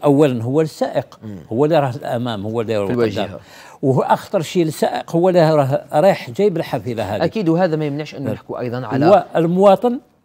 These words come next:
Speaker 1: يجيب درجة ثانية.
Speaker 2: ما نح-، ما ننساوش أيضا نحكوا على معايير السلامة اللي تفتقدها الحافلات أو حافلات النقل العمومي في الجزائر، واللي نوقف عليها بشكل يومي. يعني، لما نروح إلى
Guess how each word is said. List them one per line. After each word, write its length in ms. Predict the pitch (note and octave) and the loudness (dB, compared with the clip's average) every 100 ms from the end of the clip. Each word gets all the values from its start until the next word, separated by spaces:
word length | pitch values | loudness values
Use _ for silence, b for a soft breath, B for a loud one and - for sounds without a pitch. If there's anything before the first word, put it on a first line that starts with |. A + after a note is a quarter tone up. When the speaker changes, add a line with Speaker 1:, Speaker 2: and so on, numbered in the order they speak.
| - | -8
Speaker 1:
يجيب 340 | C3 D#3+ F#3 D#3 | -6 -4 -2 2
درجة 340 | A3 A3 A3+ | 4 4 0
ثانية. 440 | - F3 G#2 D2+ - _ _ _ - B B B | 2 2 2 -6 -12 _ _ _ -20 B B B
Speaker 2:
ما 100 | B2+ | -8
نح-، 180 | C#3 - | -8 -6
ما 100 | C#3+ | -6
ننساوش 300 | D3 F#3 D#3+ | -4 -4 -4
أيضا 200 | C3+ B2+ | -2 -4
نحكوا 300 | B2 - A#2 | -4 -8 -6
على 300 | G#2 A2+ A2+ - B | -4 -2 -2 -4 B
معايير 640 | A2+ G#2 G#2 G#2+ A2+ A2+ - | -8 -6 -6 -6 -8 -8 -12
السلامة 540 | - A#2+ G#2+ G#2+ A#2+ | -10 -6 -6 -6 -10
اللي 260 | G#2+ A2 A2+ | -10 -14 -14
تفتقدها 800 | - _ C3 - D#3+ A#2+ F#2+ G#2 - b - | -18 _ -12 -8 -8 -10 -10 -12 -14 b -18
الحافلات 640 | G2+ G#2 G2+ A2+ A2 G#2+ - _ b | -16 -14 -12 -10 -8 -10 -12 _ b
أو 40 | - | -14
حافلات 520 | - - G#2+ G#2+ - | -12 -10 -8 -8 -10
النقل 500 | F2+ G2 A#2 A2+ G2+ - | -14 -14 -14 -14 -14 -10
العمومي 760 | D3 D3+ C#3+ C3 C3 A#2+ A#2 A#2 b - | -8 -8 -10 -10 -10 -10 -12 -14 b -12
في 160 | A2 G#2 | -6 -6
الجزائر، 420 | G2+ G#2 G#2+ A#2+ | -6 -8 -8 -8
واللي 160 | A#2 | -8
نوقف 220 | A#2 - A2 | -10 -12 -14
عليها 200 | A2 G#2+ | -12 -12
بشكل 380 | - C#3 - | -10 -12 -10
يومي. 280 | G2+ E2 D#2 | -12 -12 -16
يعني، 260 | F2+ A2+ A2+ | -16 -12 -10
لما 200 | A2+ A2+ | -8 -10
نروح 260 | A2+ G#2+ | -12 -14
إلى 260 | G#2 A2+ A2 | -12 -8 -8